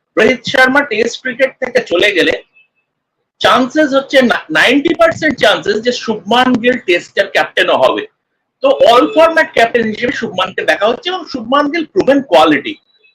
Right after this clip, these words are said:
হ্যাঁ, অভিষেক শর্মাকে তুমি যদি দেখো ব্যাকআপ অপশন, যখন, আহ, ফ্রন্টলাইন প্লেয়ার্সরা খেলবে না, তখন তোমার একটা স্ট্রং রিজার্ভ বেঞ্চ দরকার, সেখানে অভিষেক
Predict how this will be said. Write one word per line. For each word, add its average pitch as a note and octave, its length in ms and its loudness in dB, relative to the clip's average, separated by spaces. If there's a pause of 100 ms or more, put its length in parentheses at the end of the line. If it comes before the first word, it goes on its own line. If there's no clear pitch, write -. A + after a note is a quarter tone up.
হ্যাঁ, C#4 320 2
অভিষেক B3+ 440 0
শর্মাকে D4 420 0
তুমি C#4+ 220 -8
যদি C#4 180 -8
দেখো C#4 320 0
ব্যাকআপ C4 540 -2
অপশন, A#3 380 0 (640)
যখন, F4 480 0 (100)
আহ, F#3 340 4 (400)
ফ্রন্টলাইন D#4+ 540 0
প্লেয়ার্সরা G#3+ 500 0
খেলবে G#3 400 -2
না, D4 100 -2
তখন C#4+ 380 -6 (480)
তোমার B3 280 2
একটা C4+ 140 2
স্ট্রং A#3 640 2
রিজার্ভ G#3 420 2
বেঞ্চ A#3 300 0
দরকার, F#3 400 2
সেখানে B3+ 400 -4
অভিষেক F#3 380 -4